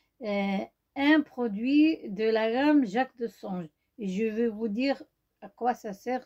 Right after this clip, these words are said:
ce shampoing et ce après-shampoing et cette crème et les huiles. Chaque, chaque fois ou bien chaque semaine, je vais vous faire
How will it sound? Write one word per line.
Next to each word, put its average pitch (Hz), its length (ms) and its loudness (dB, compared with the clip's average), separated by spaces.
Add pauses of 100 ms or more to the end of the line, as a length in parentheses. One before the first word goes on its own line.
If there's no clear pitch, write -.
(120)
ce 202 120 -14
shampoing 233 680 -8
et 233 140 -8
ce - 140 -20
après-shampoing 233 1120 -10 (400)
et 226 80 -4
cette 208 380 -12
crème 247 460 -2 (100)
et 254 400 -2
les 226 220 -4
huiles. 156 280 -10 (460)
Chaque, - 540 -12
chaque - 420 -6
fois 214 300 -6
ou 208 80 -4
bien 190 280 0
chaque 269 280 -2
semaine, 247 560 4 (320)
je 208 100 -2
vais 254 300 0
vous 240 180 -6
faire 285 460 2